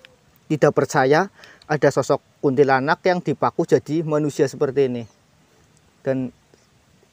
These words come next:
setelah saya cari informasi, saya datang ke sini,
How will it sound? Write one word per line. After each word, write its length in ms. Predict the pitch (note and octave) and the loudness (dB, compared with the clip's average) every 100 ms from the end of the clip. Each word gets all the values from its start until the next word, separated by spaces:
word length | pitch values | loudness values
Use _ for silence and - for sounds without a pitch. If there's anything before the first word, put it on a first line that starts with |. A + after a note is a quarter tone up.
| _ _ _ | _ _ _
setelah 320 | - - D#3+ | -18 -2 0
saya 240 | C#3+ E3 - | 4 2 4
cari 240 | E3 D#3+ | 2 2
informasi, 720 | D#3+ E3 D#3+ D#3+ - F3 G#3 | 0 0 0 -2 0 4 4
saya 240 | G3+ F3 E3+ _ _ _ _ _ _ _ _ _ _ _ _ _ _ _ - | 4 0 0 _ _ _ _ _ _ _ _ _ _ _ _ _ _ _ -6
datang 320 | B2+ - C3+ | -6 -4 -6
ke 80 | C3+ | -4
sini, 400 | - D3+ E3 | 0 0 0